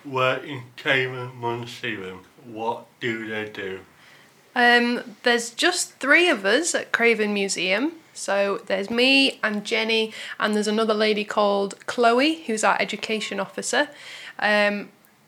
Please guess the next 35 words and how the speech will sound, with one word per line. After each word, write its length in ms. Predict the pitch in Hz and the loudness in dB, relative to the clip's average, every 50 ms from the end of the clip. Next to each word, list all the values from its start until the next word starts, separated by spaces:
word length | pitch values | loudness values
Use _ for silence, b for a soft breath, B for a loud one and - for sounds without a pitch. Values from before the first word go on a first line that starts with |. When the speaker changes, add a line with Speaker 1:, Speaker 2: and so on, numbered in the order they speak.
| _ - | _ -14
Speaker 2:
so 500 | - - 233 214 208 214 208 208 208 - | -8 -4 -2 0 0 2 0 0 -2 -2
we 180 | - 226 226 | -4 -2 -2
look 220 | 240 247 247 - 254 | -2 -2 0 2 2
after 260 | 247 247 - - 247 | 2 2 2 2 4
all 240 | - 220 233 233 233 | 6 6 6 6 4
of 140 | 226 220 | 0 0
the 120 | - 220 - - | -2 -2 0 0
objects 720 | - 214 - - 285 277 - - - - - - - - | -2 -2 0 2 2 2 2 0 -6 -8 -6 -6 -4 -4
that 180 | - - - 233 | -4 -2 -2 0
are 100 | 254 269 | 0 2
in 120 | 269 269 | 2 4
the 80 | 277 269 | 4 4
museum. 540 | 277 277 285 277 277 277 294 320 330 339 330 | 4 4 2 2 2 2 2 2 0 -2 -4
So 220 | - - - 202 202 | -6 -4 -4 -2 -2
if 160 | 202 - 208 | -4 -6 -6
you 40 | 190 | -6
visit 260 | 220 220 220 196 202 | -4 -4 -4 -2 0
there, 120 | 208 202 | 0 0
you'll 160 | 208 214 208 | 0 0 -2
see 240 | 208 - 240 226 226 | -4 -2 -2 -2 2
lots 320 | 220 220 214 - - - - | 2 2 2 2 0 -2 -2
in 80 | 214 | -2
the 80 | 214 220 | -4 -4
cases, 720 | 220 - 240 220 220 214 - - 156 175 208 240 277 - B B B B B - | -2 -2 0 0 0 -2 -2 -2 -2 -2 -2 -4 -4 -8 B B B B B -6
but 80 | 202 | -2
there 120 | 202 220 220 | 0 4 4
are 60 | 226 | 4
also 360 | 226 233 233 - - 214 208 | 4 4 2 0 0 0 0
a 60 | 214 | 2
lot 160 | 208 208 202 - | 4 4 4 4
of 100 | 196 208 | 2 0
objects 540 | 214 185 - - 220 180 - - - - - | -2 -2 0 0 2 2 2 0 -4 -6 -4
in 140 | - 220 220 | -4 -4 -4
a 60 | 214 | -2
store 600 | - - - - 214 208 214 220 226 240 269 262 | -2 -4 -2 0 0 2 2 2 2 2 0 -2